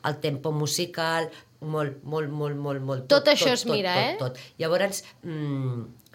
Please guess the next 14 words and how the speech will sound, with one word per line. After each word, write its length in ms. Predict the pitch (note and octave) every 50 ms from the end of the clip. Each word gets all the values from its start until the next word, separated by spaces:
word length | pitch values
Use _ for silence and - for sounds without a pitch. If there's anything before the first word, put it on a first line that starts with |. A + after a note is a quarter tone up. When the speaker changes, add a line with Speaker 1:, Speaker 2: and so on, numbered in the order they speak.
| - - _ _ -
Speaker 1:
i 80 | F3+
dius, 220 | E3+ F3 E3 D#3+ F3
"Bueno, 320 | A#3 B3 B3 G#3+ E3 - - - -
i 180 | - G#3 G#3 F#3+
si 180 | - - G3
només 280 | F#3+ F#3+ G3+ G#3+ G#3 -
estic 320 | C4+ - - A#3+ F#3+ D#3+ G3+
jo, 160 | B3 C#4+ D#4
guanyo 280 | B3+ A#3 G#3 G#3 G3+ G3
jo 80 | F#3+ E3+
el 60 | -
primer 280 | D3+ C#3+ D3+ C#3+ D3
premi?" 380 | - D#3 F3+ G3 A#3 B3 B3 - - -
No. 300 | C#3 C3+ C3 B2 G#2